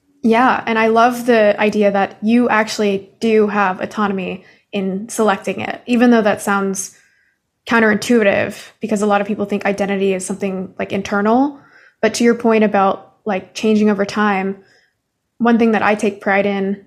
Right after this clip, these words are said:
now and have for the last couple decades is if someone tells me something, I'm not gonna go and, like, you know, gossip about it. I'm not gonna share it with someone who I wasn't supposed to. And that was because when I was really young, I did that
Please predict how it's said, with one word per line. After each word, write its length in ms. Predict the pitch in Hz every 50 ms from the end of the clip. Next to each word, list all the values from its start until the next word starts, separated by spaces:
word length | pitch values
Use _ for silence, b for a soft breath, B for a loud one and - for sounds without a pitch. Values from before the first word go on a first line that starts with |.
| _ _
now 360 | - 214 208 202 196 208 208 214
and 160 | 208 202 208
have 220 | 208 190 190 190 190
for 300 | - - 196 190 190 - _ _ _
the 80 | -
last 160 | 190 185 185 -
couple 160 | 214 - 196
decades 480 | - 208 202 202 208 185 185 185 190
is 140 | 190 185 185 -
if 80 | - 196
someone 200 | - 214 214 214
tells 220 | 214 226 208 208
me 100 | 202 208
something, 520 | 196 208 202 196 196 196 185 185 185 - - -
I'm 100 | - 202
not 160 | - 190 196 196
gonna 360 | 277 202 196 190 196 196 - _ _ _
go 340 | - 220 202 202 196 190 196
and, 180 | 196 190 196 190
like, 360 | 190 185 185 - - _ _ _ _ -
you 80 | - 202
know, 280 | 190 185 - - - -
gossip 320 | - 214 196 196 - 196 196
about 260 | 196 196 190 190 196
it. 80 | 196
I'm 60 | 196 202
not 140 | 196 196
gonna 140 | 196 202 196
share 280 | 196 - 214 196 190 196
it 80 | 202
with 100 | 208 202
someone 300 | 202 - 196 190 190 190
who 260 | 202 202 190 185 185 190 B B B B B B
I 60 | 208
wasn't 260 | 202 208 208 202 -
supposed 420 | - - - 233 247 262 254 -
to. 340 | - 226 202 196 196 196 202 B B B B B B B B
And 140 | - 220 214
that 140 | 226 240 247
was 100 | 269 226
because 520 | 220 240 226 - - 277 285 285 269 233
when 100 | 220 220
I 80 | 214 214
was 160 | 220 208 214
really 300 | 208 233 247 247 240 233
young, 500 | 214 233 254 262 254 226 214 214 214 214
I 140 | 214 208 214
did 300 | 208 214 247 277 285 277
that 400 | - 208 190 196 202 214 - -